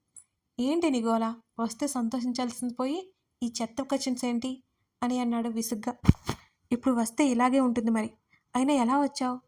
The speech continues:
డోర్ వైపు చూసింది. అది మూసే ఉంది. "ఇటువైపు నుంచి,"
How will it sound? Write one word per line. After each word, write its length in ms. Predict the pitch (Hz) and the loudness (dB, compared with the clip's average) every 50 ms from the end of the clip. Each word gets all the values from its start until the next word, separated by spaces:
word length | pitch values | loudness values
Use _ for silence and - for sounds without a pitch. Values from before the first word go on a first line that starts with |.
| _ _ _ _ _ _ 208 | _ _ _ _ _ _ 0
డోర్ 200 | 247 247 262 277 | 2 2 4 4
వైపు 320 | 277 269 269 - - - | 2 2 2 -2 -6 -6
చూసింది. 400 | 247 240 254 240 233 233 233 - _ - | -4 -2 -2 -2 -2 -2 -4 -8 _ -6
అది 220 | 226 202 - 233 240 | -4 -2 0 0 0
మూసే 400 | 226 214 208 220 220 - 247 240 | 0 0 -2 -4 -4 -2 -2 -2
ఉంది. 440 | 240 240 233 233 233 233 233 233 - _ _ _ _ _ _ _ _ _ _ _ 254 | 0 0 0 0 0 -2 -2 -6 -10 _ _ _ _ _ _ _ _ _ _ _ -4
"ఇటువైపు 380 | 262 277 269 277 277 277 285 | -4 -2 0 0 0 0 0
నుంచి," 340 | 285 277 262 247 - - - | 0 0 -2 -2 -4 -10 -8